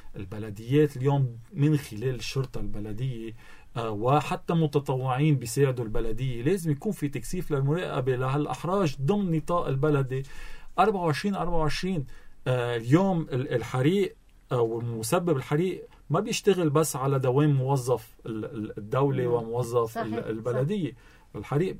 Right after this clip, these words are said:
Speaker 1: معقول يبلش أي ساعة ال-، اللي كان، وبالتالي لازم تكون هيدي المراقبة أربعة وعشرين على أربعة وعشرين، آه، والتأكد، آه، من عدم استعمال أي مصدر للنار. وفي حال شاف، نشاف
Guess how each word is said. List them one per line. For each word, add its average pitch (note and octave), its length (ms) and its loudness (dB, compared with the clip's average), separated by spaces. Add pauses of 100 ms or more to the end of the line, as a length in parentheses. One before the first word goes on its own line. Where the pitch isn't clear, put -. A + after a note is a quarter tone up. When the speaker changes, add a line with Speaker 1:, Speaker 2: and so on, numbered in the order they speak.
(120)
Speaker 1:
معقول D#3 280 2
يبلش D#3+ 400 2
أي D3+ 200 4
ساعة C3 340 -4
ال-، G#2+ 200 -4
اللي G2+ 460 -8
كان، G#2 180 -8
وبالتالي D3+ 420 0
لازم D3 300 4
تكون D#3 240 0
هيدي C#3 200 2
المراقبة B2 680 0
أربعة B2 220 0
وعشرين B2 440 -6 (360)
على A2 160 -6
أربعة A#2+ 320 0
وعشرين، B2+ 600 -2 (420)
آه، A2+ 260 -4
والتأكد، B2+ 800 -2 (100)
آه، A#2 160 -2
من A2+ 220 -10
عدم C#3 280 2
استعمال B2+ 460 -6
أي B2 100 -4
مصدر A#2+ 480 -4
للنار. C3 320 0
وفي C3+ 220 0
حال D3 400 2 (680)
شاف، D#3 420 2
نشاف C#3+ 440 0